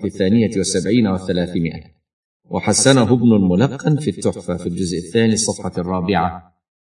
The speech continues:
بعد المائتين. انتهى. ولا يصح بيع الأدهان النجسة ولا المتنجسة، لقوله صلى الله عليه وسلم: "إن الله إذا حرم شيئا حرم ثمنه".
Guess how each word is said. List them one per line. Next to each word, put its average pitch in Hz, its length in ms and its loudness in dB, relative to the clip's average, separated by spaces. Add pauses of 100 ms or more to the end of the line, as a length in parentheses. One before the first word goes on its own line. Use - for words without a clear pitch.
(240)
بعد 87 280 2
المائتين. 87 840 -4 (480)
انتهى. 80 520 -4 (1400)
ولا 131 240 10
يصح 143 380 4
بيع 131 440 8
الأدهان 117 840 4
النجسة 110 840 4
ولا 117 220 6
المتنجسة، 95 1000 0 (600)
لقوله 101 520 2
صلى 95 260 -2
الله 98 320 0
عليه 98 220 0
وسلم: 139 680 2 (640)
"إن 123 180 8
الله 101 440 2
إذا 95 340 0
حرم 104 540 0
شيئا 139 680 0 (240)
حرم 95 440 0
ثمنه". 90 680 -2